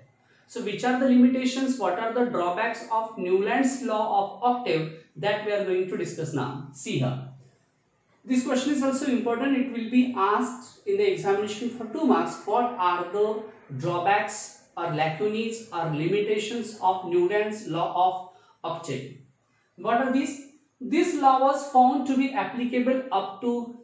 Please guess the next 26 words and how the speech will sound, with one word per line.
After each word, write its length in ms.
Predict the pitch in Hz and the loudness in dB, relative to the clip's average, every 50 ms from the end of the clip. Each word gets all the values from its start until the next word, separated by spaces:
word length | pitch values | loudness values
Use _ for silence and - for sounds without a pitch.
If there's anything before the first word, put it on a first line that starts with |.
| - _ | -10 _
calcium. 600 | 196 185 185 180 - - - - 123 - - - | 0 0 2 2 0 0 0 -2 -2 -2 -4 0
Which 220 | 240 254 247 262 262 | 2 2 2 4 4
law? 380 | 254 247 247 - - - - - - _ _ _ _ _ _ _ _ _ _ | 4 2 2 2 -2 -10 -16 -20 -20 _ _ _ _ _ _ _ _ _ _
If 240 | - 214 226 254 277 | -8 -6 -6 -4 -2
we 220 | 294 330 349 339 - | 2 2 2 2 2
arrange 500 | 233 214 208 196 165 170 - - - - - - - - _ _ - - - | 2 2 2 2 2 0 0 -2 -2 -6 -10 -14 -20 -20 _ _ -20 -6 0
all 240 | - - - 247 269 | 2 4 4 6 4
the 220 | 254 269 247 233 220 | 4 2 2 2 2
elements 380 | 208 202 185 185 190 190 - | 2 2 4 2 2 2 0
according 560 | - - - - 214 220 220 247 247 254 254 | -4 -6 -6 -4 -2 0 0 4 4 4 4
to 120 | 262 262 247 | 4 2 0
their 300 | 233 226 226 226 226 - - | 0 0 -2 -2 -6 -4 -2
increasing 640 | 196 190 196 190 - 247 247 247 247 311 320 302 269 | -2 0 -2 -2 0 2 4 4 4 4 2 2 0
number 220 | 247 226 214 220 | 0 0 -2 -2
of 300 | 220 220 214 214 214 - - | -2 0 -2 -2 -2 -4 -4
atomic 440 | 165 165 196 247 269 320 330 - - | -4 -4 0 0 2 2 2 0 0
masses, 580 | 240 208 190 - - 175 175 - - 143 131 | 0 -2 -2 -2 -2 -4 -4 -4 -4 -4 0
then 640 | 156 202 208 - - - 226 330 330 - - - - - - - - _ - | 2 2 2 2 4 2 2 2 2 0 -4 -8 -12 -16 -20 -20 -12 _ 0
every 580 | 202 214 214 226 254 285 311 339 349 330 - | 0 2 2 2 2 2 4 2 2 0 0
eighth 440 | 233 240 247 233 - - - 208 196 | 2 2 2 2 0 -4 -4 -2 -2
element 440 | 208 208 208 214 247 294 - 254 - | 0 0 0 0 0 0 0 -2 -4
having 480 | - - 196 190 196 196 247 269 277 247 | -4 -4 -2 -2 0 2 2 2 2 2
similar 560 | - - 247 208 214 220 247 269 285 269 254 | 0 -2 -4 -4 -2 2 4 4 4 4 2
property 720 | 233 220 208 202 202 190 185 - - 240 302 330 - - - - - - 190 | -2 -2 -2 -2 -2 -4 -4 -4 -2 -2 -2 -2 -2 -4 -8 -12 -8 -2 0
or 120 | 202 214 | 2 2
had 760 | 208 - - - - 208 214 220 247 262 269 254 - - - | 2 0 -4 -6 -4 -2 2 4 4 4 2 0 -4 -6 -10